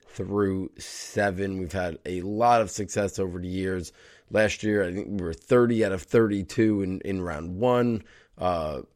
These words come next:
and then it was, like, eighty-six percent in terms of one, rounds one through three, and then, like, eighty-four percent,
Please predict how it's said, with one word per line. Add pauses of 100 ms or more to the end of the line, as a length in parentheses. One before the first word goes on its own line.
(540)
and
then
it
was,
like,
eighty-six
percent
in
terms
of (220)
one,
rounds
one
through
three,
and
then,
like,
eighty-four
percent,